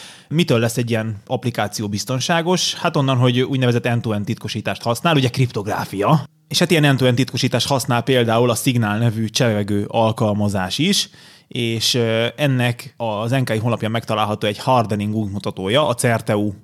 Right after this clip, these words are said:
tollából. A certeu az európai intézményeknek a csírt tevékenységét végző szervezet,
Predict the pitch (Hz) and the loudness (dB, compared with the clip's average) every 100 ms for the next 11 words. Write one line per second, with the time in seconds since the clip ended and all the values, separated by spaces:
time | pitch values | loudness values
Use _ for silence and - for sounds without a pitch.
0 | _ 117 110 104 98 131 131 - 120 117 | _ 0 0 2 2 2 2 2 0 2
1 | 113 113 110 120 110 107 113 107 - 123 | 0 2 2 2 2 0 0 -2 -2 -2
2 | 110 107 107 98 101 98 117 101 101 98 | 0 -2 -2 -2 -4 -6 -6 -6 -6 -4
3 | 120 107 - - 107 98 - 98 104 98 | -2 -2 -6 -6 -4 -4 -6 -8 -6 -8
4 | 95 101 98 - 107 117 180 147 117 | -6 -6 -6 -8 -2 0 2 2 0